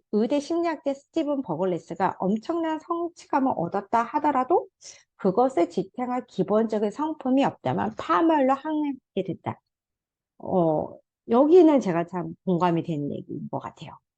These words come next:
그래서 때로는 빨리 서-, 어떻게 빨리 성취감을 얻을 수는 있지만 그것을 지속하고 또 지-, 어, 저희 피엔 사업은요,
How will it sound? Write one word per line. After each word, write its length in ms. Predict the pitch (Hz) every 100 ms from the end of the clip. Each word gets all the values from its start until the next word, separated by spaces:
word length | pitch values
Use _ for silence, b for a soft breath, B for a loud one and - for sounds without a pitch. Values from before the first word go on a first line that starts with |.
| _
그래서 340 | 190 185 196 180 - b b b -
때로는 540 | 285 294 277 277 269 - _
빨리 340 | - 339 330 339
서-, 180 | - -
어떻게 500 | 185 233 226 220 220
빨리 480 | 294 294 302 311 - _ _
성취감을 560 | 359 370 381 359 302
얻을 260 | 156 156 208
수는 200 | 226 185
있지만 440 | 143 - 208 196
그것을 560 | - 180 196 190 285 294 b b b b _
지속하고 880 | - 190 285 - - 202 185 147 151 - _ _ -
또 140 | 180
지-, 280 | 175 196 190 _ _
어, 300 | - 170 170
저희 640 | 165 185 180 233 247 240 220
피엔 340 | - 370 359
사업은요, 560 | 339 247 190 190 220